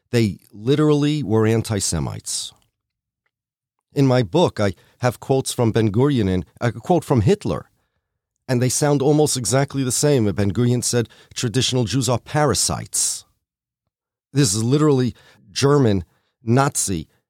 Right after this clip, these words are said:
anti-Semitic ideology. Jews are parasites. Jabotinsky said,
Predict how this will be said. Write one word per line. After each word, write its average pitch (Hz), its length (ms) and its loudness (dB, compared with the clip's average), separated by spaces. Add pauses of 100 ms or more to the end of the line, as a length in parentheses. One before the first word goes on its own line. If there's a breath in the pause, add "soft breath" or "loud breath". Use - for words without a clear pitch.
(360)
anti-Semitic 113 720 2
ideology. 92 720 -2
Jews 113 300 -2
are 107 40 -2
parasites. 87 880 -4 (2750)
Jabotinsky 139 680 0
said, 135 340 0